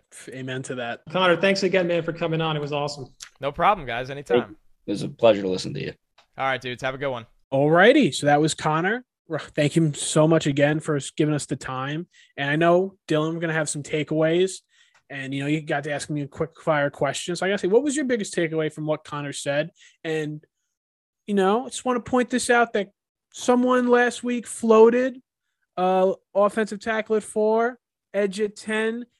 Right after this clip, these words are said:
Speaker 1: packaging two picks to come up to get that receiver. And he was laughed at,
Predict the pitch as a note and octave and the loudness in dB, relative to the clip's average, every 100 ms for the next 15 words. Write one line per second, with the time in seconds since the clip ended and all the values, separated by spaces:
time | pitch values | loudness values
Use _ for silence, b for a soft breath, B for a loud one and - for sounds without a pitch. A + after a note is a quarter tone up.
0 | _ - A#3+ A3 G#3 G#3 G#3+ F3+ A#3 G#3 | _ -4 0 0 0 0 -2 -2 -6 -4
1 | A3 A3 G#3+ - G3 G#3+ G#3 G3+ G#3+ G3+ | -2 -2 -2 -12 -2 0 0 -2 -2 2
2 | G#3+ G#3 F#3+ - A3 A3 A3+ A3+ A#3 _ | 2 2 -2 -6 -6 0 2 2 -2 _
3 | _ _ _ _ - G3 G3+ G3 A3+ G#3 | _ _ _ _ -4 0 0 0 0 2
4 | A#3 C4 B3+ A3 G#3 G3+ | 2 2 0 0 2 0